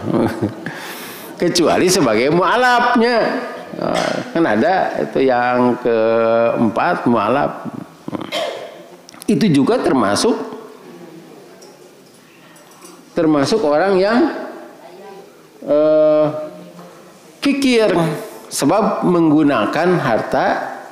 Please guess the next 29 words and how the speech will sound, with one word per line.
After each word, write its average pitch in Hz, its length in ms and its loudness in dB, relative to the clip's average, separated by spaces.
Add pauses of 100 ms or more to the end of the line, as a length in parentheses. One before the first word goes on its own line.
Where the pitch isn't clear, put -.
(160)
zakat. 104 560 -2 (1200)
Jadi 135 160 2
itu 208 160 2 (480)
tiasa 143 240 0
merembet 143 480 2
ka 139 160 0
itu 143 160 2
ka 143 160 0
dieu 180 320 2
teh. - 200 -4 (1700)
Kemudian 113 400 0
ada 98 160 2
yang 143 160 2
menitipkan 110 640 0
zakat. 98 480 0 (1300)
"Pak 87 80 0
Ustadz, 101 400 -2
itu 113 160 0
naon 117 320 2
zakat?" 107 480 -2
Aduh, - 240 0 (640)
harus 98 240 -2
jelas 180 320 0
itu. 170 240 -2 (1160)
Bahkan 139 480 -2
ku 107 160 4
ustad 87 320 0
teh 160 80 0
kudu 143 320 2